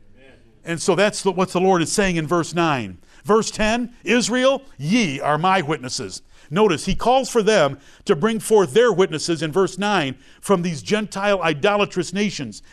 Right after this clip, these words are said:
Speaker 2: Let them bring forth their witnesses. What witnesses do their gods have? What evidence is there of the existence and the power and the prescience, the ability to forecast of these Gentile idols?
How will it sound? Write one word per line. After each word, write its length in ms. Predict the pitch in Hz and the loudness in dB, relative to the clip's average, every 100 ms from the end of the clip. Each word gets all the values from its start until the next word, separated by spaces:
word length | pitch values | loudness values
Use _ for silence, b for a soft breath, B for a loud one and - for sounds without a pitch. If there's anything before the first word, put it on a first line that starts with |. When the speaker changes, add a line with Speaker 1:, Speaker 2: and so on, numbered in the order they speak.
| b | b
Speaker 2:
Let 300 | 170 240 240 | 2 2 2
them 200 | 220 190 | -2 0
bring 220 | 226 208 | 0 -2
forth 400 | - 208 202 202 b b | 2 4 4 2 b b
their 400 | 139 123 226 254 | -10 2 4 4
witnesses. 600 | 180 196 160 - 123 - - b b - | 4 0 -2 -6 -10 -12 -20 b b -4
What 340 | 185 277 196 | 0 0 -2
witnesses 600 | 285 233 196 - 147 - - - | -2 -2 -4 -4 -4 -6 -12 -4
do 140 | 214 | 0
their 180 | 208 220 | 2 2
gods 360 | 180 220 196 | 4 2 2
have? 320 | 175 151 117 - b - | 0 0 -2 -6 b -4
What 260 | 190 254 - | 0 0 0
evidence 500 | 254 294 208 151 156 | 0 2 0 -2 -6
is 240 | 170 175 180 | -6 -4 0
there 320 | 170 185 - b b | 0 0 -2 b b
of 160 | 196 185 | -2 0
the 140 | 214 | 0
existence 640 | 170 147 285 277 180 180 180 | -2 0 -2 -2 -6 -6 -6
and 100 | 185 | -6
the 60 | |
power 580 | 180 - 285 226 175 190 b b - | -4 0 2 4 2 0 b b -6
and 220 | 196 185 | -4 -2
the 60 | |
prescience, 720 | 180 - 302 208 170 170 - - _ _ - | -4 0 0 0 -6 -8 -12 -16 _ _ -6
the 100 | 202 | -2
ability 440 | 175 269 294 226 | 0 2 0 -2
to 100 | 220 | -4
forecast 800 | - 277 269 - 160 156 175 - b b b b | 0 2 2 0 0 0 -2 -10 b b b b
of 260 | 202 214 156 | 0 0 0
these 220 | 214 160 | -2 -2
Gentile 600 | 120 240 247 220 233 220 | -2 -2 -2 -4 -2 0
idols? 500 | 214 240 190 110 - | 2 2 0 -4 -14